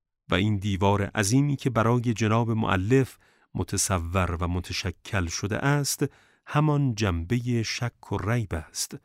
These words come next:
که حقاً هم چنین قطور است. و چون هر بار ذکری را که مؤلف می گفته است، توأم با عدم پذیرش واقعی و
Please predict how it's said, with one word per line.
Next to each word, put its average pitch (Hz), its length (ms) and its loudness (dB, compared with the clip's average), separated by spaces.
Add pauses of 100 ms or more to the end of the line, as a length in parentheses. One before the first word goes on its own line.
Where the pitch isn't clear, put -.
(460)
که 101 80 -2
حقاً 110 520 2
هم 123 260 2 (440)
چنین 107 540 -2
قطور 92 420 -4
است. - 420 -8 (1300)
و - 60 4
چون 135 340 4 (320)
هر 147 200 2
بار 120 300 2
ذکری 110 460 0
را 101 180 0
که 101 140 -4
مؤلف 101 540 0
می 117 100 0
گفته 95 320 -2
است، 110 440 -2 (340)
توأم 131 600 0
با 104 260 -2 (100)
عدم 127 460 0
پذیرش 95 560 -4
واقعی 90 680 -2 (420)
و 98 100 -4